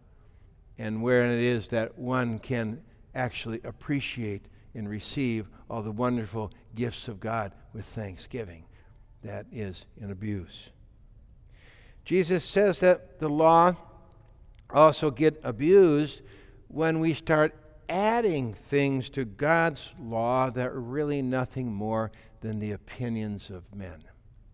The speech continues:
Going back to that story of the disciples who were eating all of this, these kernels of wheat, the law permitted them to do that. That actually was something which God allowed as long as they just reached out from the path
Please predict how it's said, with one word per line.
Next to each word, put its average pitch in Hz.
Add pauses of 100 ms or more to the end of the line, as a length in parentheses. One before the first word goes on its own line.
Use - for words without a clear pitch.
(640)
Going 107
back 113
to 104
that 101
story 139
of 117
the 113
disciples 143 (280)
who 147
were 143
eating 170 (360)
all 151
of 131
this, 143
these 139
kernels 170
of 127
wheat, 190 (340)
the 196
law 214 (380)
permitted 262
them 185
to -
do 240
that. 190 (340)
That 208
actually 208
was 202
something 190
which 175
God 175
allowed 175
as 127
long 160
as 165
they 156
just 135
reached 151
out 175
from 147
the 131
path 156